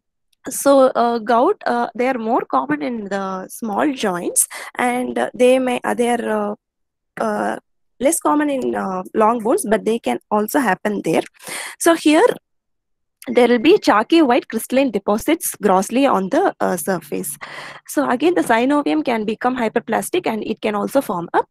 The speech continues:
pannus. So the gross, uh, differential of, uh, gout is, uh, C P P D, g-, uh, pseudo gout or ca-, uh, chondrocalcinosis. So it is very difficult to grossly identify these two lesions or to differentiate these two lesions.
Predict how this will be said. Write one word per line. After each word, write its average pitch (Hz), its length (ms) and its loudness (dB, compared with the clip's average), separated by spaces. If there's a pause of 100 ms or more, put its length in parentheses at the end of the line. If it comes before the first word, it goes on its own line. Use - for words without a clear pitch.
pannus. 165 400 -2 (420)
So 311 140 0
the 285 80 2
gross, 226 480 2
uh, 247 160 4
differential 269 480 2
of, 240 220 2
uh, 196 180 2
gout 208 420 2
is, 330 280 -2
uh, 202 100 2
C 240 220 -4
P 254 320 -2
P 214 160 -2
D, 339 200 -2
g-, 208 80 -10 (140)
uh, 208 80 2
pseudo 247 300 4
gout - 280 2
or 247 140 2 (180)
ca-, 202 240 -8
uh, 196 120 -2
chondrocalcinosis. 180 840 -6
So - 140 0
it 220 160 0
is 226 160 -4
very 233 220 2
difficult 285 600 2
to 233 240 0 (380)
grossly 226 440 4
identify 240 640 2
these 208 280 -8
two 240 180 -6
lesions 185 560 -8
or 202 220 -2
to 208 80 -4
differentiate 247 500 -4
these 196 340 -12
two 214 140 -4
lesions. 196 560 -6